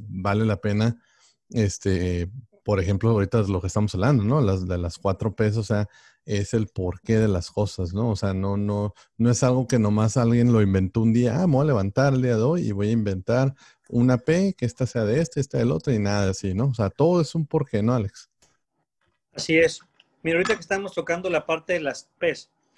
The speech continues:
Speaker 2: íbamos a llegar a eso en algún momento, no sé. Pero ahorita, como dijo algún, algún, este,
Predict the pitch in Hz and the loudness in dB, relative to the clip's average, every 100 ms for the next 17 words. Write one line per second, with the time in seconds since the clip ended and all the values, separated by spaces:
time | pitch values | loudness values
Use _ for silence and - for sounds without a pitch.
0 | - - - 156 170 151 147 127 139 151 | -10 -10 -8 -6 -6 -6 -4 -2 0 0
1 | 147 151 123 131 151 143 147 139 127 135 | -4 -8 -8 -6 -4 -2 -2 -4 -2 -2
2 | 139 147 110 _ _ _ - - - - | 0 -2 -2 _ _ _ -18 -16 -16 -18
3 | - 156 143 151 - 175 156 135 147 165 | -2 2 2 2 0 -2 -2 -2 -2 0
4 | 180 143 131 165 170 170 143 - _ _ | 0 0 0 -2 -2 -4 -6 -8 _ _
5 | _ - - _ _ 151 135 143 175 175 | _ -20 -20 _ _ -4 -2 -2 -4 -4
6 | 165 - 156 131 123 | -6 0 0 0 -6